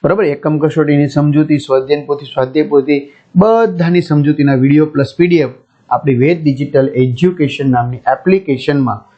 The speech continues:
તમને મળવાનું છે. બરાબર, તો ત્યાં જઈને તમે એપ્લિકેશન ઓપન કરશો, એટલે આ પેજ ખુલે, એમાં તમારા મોબાઈલ નંબર નાખો, સેન્ડ ઓ ટી પી કરો, પેડ કોર્સમાં જશો, એટલે તમારા ધોરણની અંદર તમને ખાસ શું મળવાનું છે તમારા ધોરણની અંદર?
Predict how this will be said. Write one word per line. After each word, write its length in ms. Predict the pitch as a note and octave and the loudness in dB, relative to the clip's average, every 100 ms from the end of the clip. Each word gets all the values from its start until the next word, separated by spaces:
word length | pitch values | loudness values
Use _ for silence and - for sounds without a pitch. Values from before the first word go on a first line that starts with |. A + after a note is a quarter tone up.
| _ - | _ -2
તમને 180 | C3 | 2
મળવાનું 500 | B2 A#2 B2+ D#3 F3+ | 2 2 0 0 -2
છે. 240 | F3+ F#3+ F#3+ F#3+ - _ _ _ C3 | -2 0 0 -4 -14 _ _ _ 0
બરાબર, 260 | E3 - | 2 0
તો 120 | - | -2
ત્યાં 360 | D3+ - C#3+ D#3+ | -4 -2 0 0
જઈને 280 | C3 C3+ C3+ | 0 0 0
તમે 460 | B2 B2+ A#2+ A#2 C3 | 0 0 -2 -4 -6
એપ્લિકેશન 460 | B2 C3+ C3+ C3 | -2 -2 -2 -2
ઓપન 340 | B2 - F#3 E3 | -4 -2 -4 -2
કરશો, 260 | C#3+ C3+ | -2 0
એટલે 80 | B2+ | 0
આ 40 | |
પેજ 300 | A#2 D3 D#3+ | 0 0 -2
ખુલે, 220 | - F3 F3+ F#3+ - _ _ C3+ | 0 0 0 -2 -12 _ _ -2
એમાં 160 | C3 | 0
તમારા 260 | B2+ B2+ A#2+ | 0 -2 -2
મોબાઈલ 340 | A#2+ C3+ D#3+ | 0 0 0
નંબર 260 | E3+ E3+ E3+ | -2 -2 -2
નાખો, 340 | E3+ E3 E3 | -2 -2 -2
સેન્ડ 320 | D#3 D#3+ E3+ | -2 0 2
ઓ 80 | F3+ | 2
ટી 120 | D#3+ | 0
પી 160 | C#3 C#3 | -4 -4
કરો, 380 | C3 A#2+ A2 - _ _ _ | 0 0 -2 -6 _ _ _
પેડ 260 | E3 F#3+ F#3+ | -2 0 -2
કોર્સમાં 360 | D3 D3 C3+ | -4 -2 -2
જશો, 240 | C3 C3 C3 | -2 -2 -2
એટલે 100 | B2 | 0
તમારા 320 | A#2+ B2 B2+ | 0 -2 -2
ધોરણની 580 | G#2+ A2 A2 A#2 A#2+ - | -2 0 2 0 0 0
અંદર 340 | F3+ F#3 B2 - _ _ _ | 2 2 0 -6 _ _ _
તમને 220 | B2 B2 | 0 0
ખાસ 360 | B2 - F3 D3+ - - _ _ - - | 0 -2 -2 -2 -8 -20 _ _ -8 0
શું 140 | F#3 | 2
મળવાનું 400 | E3+ E3+ D#3+ D#3 | 2 2 0 -2
છે 140 | D#3+ | -2
તમારા 300 | D#3 C#3+ C#3 | -2 0 0
ધોરણની 360 | C3+ B2 C3+ C#3 | -2 -2 -2 0
અંદર? 320 | C3 D3 A3+ | 2 2 0